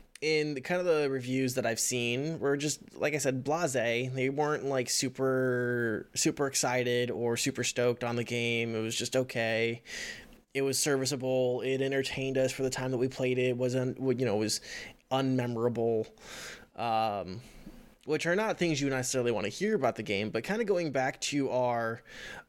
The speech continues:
um, conversation last week, and I kinda wanna wrap this into a, I know I, we didn't really plan this, so I'm, I'm gonna apologize for catching you guys kind of off guard on this. Um, you know, game ownership.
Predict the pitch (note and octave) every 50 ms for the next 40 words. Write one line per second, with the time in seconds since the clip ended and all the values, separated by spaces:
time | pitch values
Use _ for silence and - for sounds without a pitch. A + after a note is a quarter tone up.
0 | - - C#3 B2 A#2+ A#2 A#2+ B2+ B2 - D#3+ D#3 D3 C3+ D3+ D3 C3 - C#3 B2+
1 | B2+ B2 A#2+ A2+ - - - - - - - - - - - - - - - -
2 | _ - - - - - D#3 F#3 F#3 G3+ A3 G#3 - D#3 B2+ C#3+ C#3 C3 F3+ G3
3 | G#3 G#3 G3+ F3+ D3 D3 D3+ D3+ D3 - C#3+ C3 - B2+ C3 C3+ B2+ - - B2+
4 | B2+ B2+ A#2+ A#2+ A#2 - - A#2 A#2 A2+ A2 A2 A2 A2 B2 B2 - - - -
5 | - - - - - D#3 D#3+ D#3+ D#3+ D3+ D3 C#3 - C3 C#3 C#3 C3 C3 A2 A#2
6 | B2 A2 G#2+ G#2 G#2+ - - B2+ B2 A#2+ A#2+ A#2 A2+ A2 A2 G#2+ - - A2+ A2
7 | A2+ - - A#2 A#2 A2+ G#2+ G#2 A2 - - - - A#2+ - - C3 C3 C3 B2+
8 | B2 A#2+ A#2 A#2 - - A#2+ A2 A2 G#2+ G2 - - B2+ A#2 A#2 - B2 A#2 A2
9 | A#2 A2 G#2+ A2 G#2 A2 - - - A2 A2 G#2+ G#2+ - - A#2 A#2+ A#2+ A2+ A2+
10 | A2 A2 A2 A2 A2 - - - - - - - - - - - - - _ -
11 | - C3+ C3+ C3 B2+ B2 A#2+ A#2 A#2 A2+ A2 G#2 G2+ D#2+ - - - - - -
12 | - - _ _ - D#3 D#3 D#3 D3 D3+ D3 C3 D3+ E3 G3 A#3+ G#3+ B2 A#2 C#3+
13 | G#3 A3+ - - - G2+ E2+ C2 - -